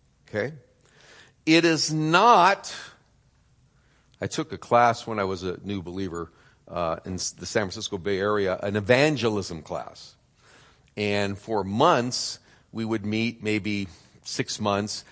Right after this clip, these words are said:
and we learned how to share our faith in a very, very concise way,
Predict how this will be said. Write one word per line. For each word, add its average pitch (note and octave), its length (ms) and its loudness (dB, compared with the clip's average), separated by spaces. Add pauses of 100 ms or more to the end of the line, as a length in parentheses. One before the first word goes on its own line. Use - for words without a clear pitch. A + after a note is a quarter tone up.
(140)
and A2+ 200 0
we A2 160 0
learned A#2+ 340 0
how B2+ 140 4
to A2+ 80 -2
share A#2+ 320 0
our G#2 160 4
faith A2 440 -2
in G#2 100 -2
a G2 60 0
very, G#2+ 280 2
very G#2 260 0
concise A#2+ 960 -2
way, A2 580 0